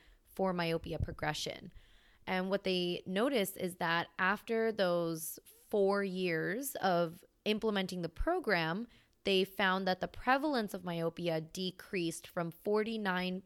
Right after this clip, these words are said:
point four percent to forty-six point one percent. Um, so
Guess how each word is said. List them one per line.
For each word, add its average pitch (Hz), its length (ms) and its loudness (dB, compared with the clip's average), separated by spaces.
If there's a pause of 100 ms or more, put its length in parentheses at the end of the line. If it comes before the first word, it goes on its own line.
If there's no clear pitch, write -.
point 170 240 -8
four 170 160 0
percent 247 520 -4 (300)
to 220 120 -6
forty-six 202 1040 -2
point 170 260 -6
one 151 240 -2
percent. - 600 -8 (440)
Um, 175 300 0
so 175 600 2